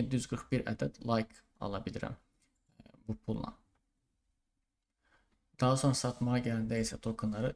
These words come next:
tam tərsini seçirik. Məsələn, əlimdəki altmış üç min dənə like nə qədər eləyir? Ə, iki min üç yüz otuz beş dənə Vdoge gedir. Bu da iki yüz iyirmi dollar falan. Yox, mənə maraqlı qaldı ki, min yüz əlli dənə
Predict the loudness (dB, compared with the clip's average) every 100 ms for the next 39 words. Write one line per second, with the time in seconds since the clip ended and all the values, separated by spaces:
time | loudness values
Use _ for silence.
0 | _ -2 -2 -2 -4 -4 -4 -2 0 2
1 | 0 0 -8 -8 -4 -2 0 0 0 -2
2 | -2 -2 -2 -4 -4 -4 -4 -6 -2 -2
3 | 0 -2 -2 -2 0 0 0 -2 -2 -4
4 | 0 0 0 -8 -20 -20 _ -8 -4 -4
5 | -4 2 4 4 4 2 0 -8 _ _
6 | _ _ _ _ _ _ -6 -6 -6 -6
7 | -4 -4 -8 -12 _ _ _ _ _ _
8 | -10 -8 -8 -6 -2 0 0 -2 -2 0
9 | -2 -4 _ _ _ _ 0 2 4 4
10 | 2 0 0 0 0 -2 -2 0 2 2
11 | 2 0 -4 -4 -4 -4 -6 _ _ _
12 | 0 4 4 6 6 4 0 2 2 0
13 | -2 0 4 4 4 4 4 2 2 2
14 | 0